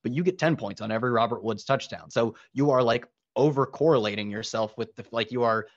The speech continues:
leverage, like, you're leveraged. I mean, it's literally financially what it's called. Like, you know, it's a, like, X, like, whatever, X leverage E T F. That's what you're doing with your Robert Woods. Every time he scores, you simply gain more points than the field does for the most part,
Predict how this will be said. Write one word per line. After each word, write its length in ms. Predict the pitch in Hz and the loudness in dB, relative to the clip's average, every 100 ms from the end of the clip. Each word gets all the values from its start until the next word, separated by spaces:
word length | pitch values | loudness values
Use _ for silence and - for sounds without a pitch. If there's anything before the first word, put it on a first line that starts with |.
| _ _ _ _ _ | _ _ _ _ _
leverage, 340 | 120 160 147 | 2 2 2
like, 220 | 131 143 208 | 0 -2 0
you're 80 | |
leveraged. 340 | 226 - - 120 | -2 -2 -4 -4
I 80 | 120 | -2
mean, 140 | 123 | -2
it's 100 | 120 | -2
literally 280 | 131 120 113 107 | 0 0 0 -2
financially 540 | 120 117 113 110 98 | -2 -2 -4 -4 -8
what 160 | 101 107 | -6 -8
it's 80 | 104 | -4
called. 220 | 120 95 | -4 -4
Like, 120 | 104 | -12
you 140 | 107 104 | -16 -14
know, 80 | |
it's 140 | 107 - | -14 -10
a, 240 | 110 110 - - | -8 -8 -12 -18
like, 180 | 110 - | -16 -14
X, 240 | 113 - | -18 -16
like, 140 | 110 107 - | -18 -18 -14
whatever, 280 | 110 104 120 | -8 -6 -4
X 220 | 120 - | -4 -2
leverage 320 | 120 123 123 | 0 0 -2
E 80 | 139 | -6
T 180 | - 165 | -2 -2
F. 140 | 131 - - | -2 -4 -6
That's 160 | 117 | -4
what 120 | 147 123 | -2 0
you're 100 | 127 | 0
doing 420 | 139 131 110 120 | 0 0 -2 -6
with 180 | 113 113 | -6 -4
your 120 | 123 | -2
Robert 360 | 117 117 117 113 | 2 2 2 0
Woods. 340 | 131 110 107 - - _ - | 0 0 -4 -20 -20 _ -4
Every 200 | 120 131 | -2 -2
time 220 | - 120 | -2 -4
he 100 | 120 | -4
scores, 440 | 127 - 104 107 110 | -6 -6 -6 -6 -8
you 80 | |
simply 280 | 104 107 113 | -10 -8 -6
gain 220 | 110 107 | -6 -4
more 240 | 107 131 139 | -4 0 -2
points 300 | - 107 - | -2 -10 -8
than 160 | 107 | -6
the 80 | 104 | -6
field 280 | - 160 117 | -2 0 0
does 220 | 98 131 | -2 -8
for 140 | - 220 | -4 -2
the 80 | |
most 200 | 127 104 | -2 -2
part, 220 | - 113 | -2 -4